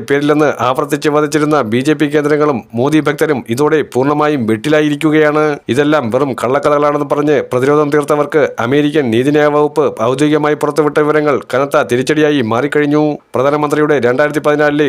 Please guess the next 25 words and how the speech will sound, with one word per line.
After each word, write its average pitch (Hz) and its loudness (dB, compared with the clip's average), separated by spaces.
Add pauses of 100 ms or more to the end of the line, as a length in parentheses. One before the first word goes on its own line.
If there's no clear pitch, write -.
ഇസ്രായേൽ 151 0
സന്ദർശനത്തെക്കുറിച്ചുള്ള 147 0 (200)
കേവലമായ 147 2
പരാമർശം 143 2
മാത്രമാണിതെന്നും 151 0 (200)
അതിനപ്പുറം 143 0 (120)
ഇതിൽ 135 -2 (140)
യാതൊരു 147 2
സത്യവുമില്ലെന്നുമാണ് 151 0 (140)
വിദേശകാര്യ 147 0
മന്ത്രാലയ 151 0 (120)
വക്താവ് 151 0 (180)
രൺദീപ് 143 0
ജയ്സ്വാൾ 147 2
വ്യക്തമാക്കിയത്. 147 0 (400)
ഒരു 143 2 (120)
ക്രിമിനൽ 143 0
അയച്ച 151 0 (180)
ഇമെയിലിലെ 147 2 (120)
വരികളെ 143 2
അർഹിക്കുന്ന 139 -2
അവജ്ഞയോടെ 147 0 (120)
തള്ളിക്കളയണമെന്നാണ് 147 0 (120)
സർക്കാർ 135 0
സ്വീകരിച്ചിരിക്കുന്ന 147 0